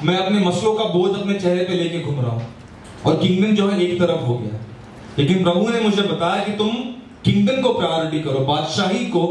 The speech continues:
प्रभु के बादशाही को प्रायोरिटी करो।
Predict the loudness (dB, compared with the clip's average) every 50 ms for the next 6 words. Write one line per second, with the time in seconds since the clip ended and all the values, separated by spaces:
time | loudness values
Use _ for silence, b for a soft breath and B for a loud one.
0 | -2 B B B B B 0 2 2 2 2 2 2 0 0 0 0 0 0 0
1 | 0 0 0 0 0 0 0 0 0 0 2 0 -2 -2 -2 -2 -2 -4 -4 -4
2 | -2 -2 -2 -2 -2 -4 -8